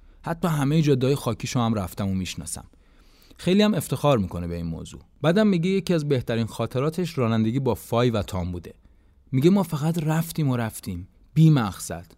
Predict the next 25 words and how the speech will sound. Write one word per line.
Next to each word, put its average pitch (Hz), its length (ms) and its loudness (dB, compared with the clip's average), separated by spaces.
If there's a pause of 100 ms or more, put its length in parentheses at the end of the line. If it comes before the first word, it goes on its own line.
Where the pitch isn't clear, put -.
(420)
ظاهراً 185 260 2
یه 196 160 2
تعطیلات 156 520 -2
چهار 123 380 -2
روزه‌ای 113 340 0
بوده 101 500 -4 (100)
و 107 260 -4
بیشتر 127 320 -4
از 123 100 0
این 127 100 0
که 147 80 -4
بخوان 131 280 0
به 113 80 2
این 127 100 2
فکر 135 160 -6
کنن 104 280 -4
که 92 100 -12
کجا 98 360 -6
برن، 117 420 -4 (280)
فقط 113 240 -2
می‌خواستن 120 360 -2
با 110 80 2
هم 107 140 0
وقت 95 260 -6
بگذرونن. 82 540 -10